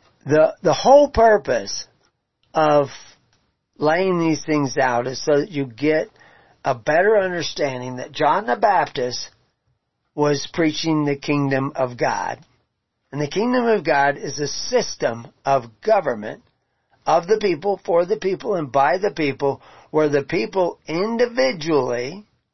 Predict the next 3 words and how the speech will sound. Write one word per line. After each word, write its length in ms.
individually 1200
work 340
together 720